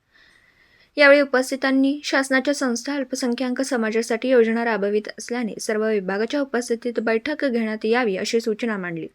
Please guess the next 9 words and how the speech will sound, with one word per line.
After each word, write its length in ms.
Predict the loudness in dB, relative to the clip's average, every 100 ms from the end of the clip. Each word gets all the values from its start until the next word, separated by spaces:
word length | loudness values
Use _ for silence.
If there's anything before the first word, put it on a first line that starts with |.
| _ -20 -20 -20 -4
यावर 220 | 2 6
आयुक्त 360 | 6 6 2 -2
पवार 400 | -2 -2 0 2
यांनी 360 | 2 2 0 -2
जिल्हाधिकारी 540 | -2 0 0 0 0
कार्यालयाशी 580 | 0 2 2 2 2 0
संपर्क 440 | 0 -2 -2 -2
साधून 320 | -2 0 -2 0
लवकरच 640 | -2 -4 -6 -6 -8